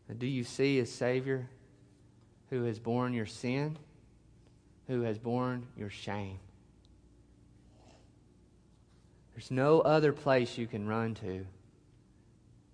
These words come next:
and find someone who can give you the healing and the salvation that Jesus brings.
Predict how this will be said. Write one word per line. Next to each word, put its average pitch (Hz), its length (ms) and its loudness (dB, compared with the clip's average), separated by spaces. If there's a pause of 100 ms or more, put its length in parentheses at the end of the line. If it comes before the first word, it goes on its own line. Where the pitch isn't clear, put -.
and 107 140 -8
find 117 320 2
someone 107 480 -4
who 110 180 -6
can 107 220 -8
give 107 200 -2
you 104 120 -6
the 98 80 -6
healing 101 500 -6 (1300)
and 110 80 -12
the 98 60 -10
salvation 104 840 -2 (920)
that 101 160 -8
Jesus 101 400 -10
brings. 101 500 -12